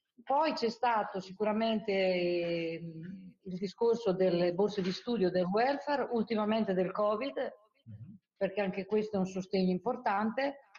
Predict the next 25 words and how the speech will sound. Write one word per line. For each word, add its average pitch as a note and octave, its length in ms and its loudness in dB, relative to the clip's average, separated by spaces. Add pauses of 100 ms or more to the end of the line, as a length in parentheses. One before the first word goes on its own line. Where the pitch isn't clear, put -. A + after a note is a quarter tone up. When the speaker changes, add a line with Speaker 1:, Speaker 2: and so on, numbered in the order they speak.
(220)
Speaker 1:
e A#3 60 0
su A#3 160 -6
questo D4+ 300 2
fronte E4+ 380 0
io C4+ 100 4
ne A#3+ 120 4
vedo A#3 260 2
uno B3+ 380 4
come F#3 240 0
ipotesi F3+ 520 -2
di F3 100 -4
lavoro, C#3+ 800 -2
e G3 100 -2
lo G3 140 2
lancio G#3+ 400 2
a G3+ 60 0
voi, A#3 280 2
università, F#3 920 -2
e G3 140 -4
lo F#3 120 0
lancio G3 420 -2
a G3 100 0
Erdis G#3 460 0
come F#3 240 -4
regione. E3+ 560 -6